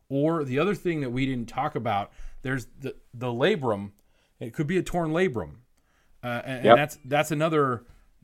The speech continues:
Speaker 1: less than ideal injury for Drew Lock, who, I mean, it's like with this kid, you, I feel bad for him. We wanna see as fans, and, and I'm sure that John Elway and the rest of the, the Broncos brass wants to see,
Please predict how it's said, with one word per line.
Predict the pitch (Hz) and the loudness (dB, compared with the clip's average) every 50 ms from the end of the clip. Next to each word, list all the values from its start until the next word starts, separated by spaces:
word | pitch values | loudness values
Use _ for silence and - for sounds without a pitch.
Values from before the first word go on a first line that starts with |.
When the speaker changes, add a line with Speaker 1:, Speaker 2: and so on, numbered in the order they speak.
| _ _ _ | _ _ _
Speaker 1:
less | 143 139 120 117 120 131 143 151 147 - | -12 -10 -8 -4 0 0 0 0 0 -2
than | - 151 143 139 131 127 123 - - _ _ - | -4 -4 -2 -2 -2 -4 -6 -8 -12 _ _ -10
ideal | 123 123 131 127 117 95 113 131 143 139 131 120 113 107 104 - _ _ _ _ _ _ _ _ - | -6 -6 -4 -6 -6 -6 -6 -4 -2 -2 -2 -2 -2 -4 -6 -12 _ _ _ _ _ _ _ _ -6
injury | 139 147 156 156 120 113 110 101 101 98 95 92 - - _ _ _ _ _ | -4 -4 -2 -2 -4 -4 -6 -6 -6 -6 -6 -8 -10 -14 _ _ _ _ _
for | - - - 117 117 117 113 113 110 107 104 95 - _ _ - - | -18 -10 -8 -6 -2 -2 0 0 0 -2 -4 -8 -10 _ _ -20 -16
Drew | 117 104 117 127 120 110 | -8 -4 -2 -2 -2 0
Lock, | 107 123 151 151 120 110 104 - - | 4 4 6 6 6 4 2 -2 -6
who, | - 156 147 139 135 135 131 - - _ _ _ _ _ _ _ _ - 120 - - - - - | -4 -2 0 0 0 0 -2 -4 -10 _ _ _ _ _ _ _ _ -20 -16 -14 -14 -12 -10 -8
I | 165 | -6
mean, | 170 175 180 175 165 - - - - - - _ _ | -4 -4 -4 -6 -6 -8 -12 -16 -20 -20 -20 _ _
it's | 175 175 175 - - | -6 -6 -6 -4 -2
like | 175 170 165 151 143 - - - _ - | 0 0 0 0 -2 -6 -14 -20 _ -8
with | 131 156 151 151 | -6 -6 -4 -4
this | - 190 185 - - | -4 -4 -4 -6 -10
kid, | - - 196 196 185 | -12 -8 -6 -6 -4
you, | 170 147 - - - 143 139 131 | -6 -6 -8 -8 -8 -6 -6 -6
I | 120 117 | -6 -10
feel | - - 196 226 190 | -6 -2 0 0 2
bad | 127 143 156 190 220 208 | 4 4 4 4 4 2
for | - - 107 101 98 | -2 -6 -8 -8 -8
him. | 95 95 - _ _ _ _ _ _ _ _ _ _ _ _ _ - | -10 -12 -14 _ _ _ _ _ _ _ _ _ _ _ _ _ -8
We | 131 147 202 | -4 -2 -2
wanna | 220 214 208 196 170 147 | -2 -2 -2 -4 -4 -4
see | - - 190 185 | -4 -4 -2 -2
as | 147 123 - | -2 -2 -4
fans, | - - 196 214 214 190 156 135 139 135 131 | -6 -6 -4 -2 0 0 -2 -2 -4 -6 -8
and, | 127 127 | -8 -8
and | 98 135 139 135 135 131 | -8 -6 -6 -6 -6 -6
I'm | 131 127 | -6 -8
sure | - - - 208 214 190 | -8 -4 0 0 0 0
that | 156 135 | -2 -2
John | 110 135 147 160 156 | 0 0 0 2 2
Elway | 151 151 160 160 147 | 0 0 0 -2 -2
and | 135 127 | -2 -4
the | 127 | -4
rest | 123 135 143 147 - | -2 -2 -2 -2 -2
of | - 127 | -6 -6
the, | 117 113 | -4 -6
the | 98 76 - - 107 | -6 -8 -10 -14 -10
Broncos | 98 123 135 143 143 - 131 120 117 110 | -6 -4 -4 -4 -2 -2 -2 -2 -2 -4
brass | - - 127 139 156 160 147 - | -4 -2 0 2 2 2 0 -2
wants | - 135 131 - - | -2 -4 -4 -4 -6
to | - 127 | -8 -10
see, | - - - 208 214 185 147 135 - | -8 -4 -2 -2 0 0 0 -2 -4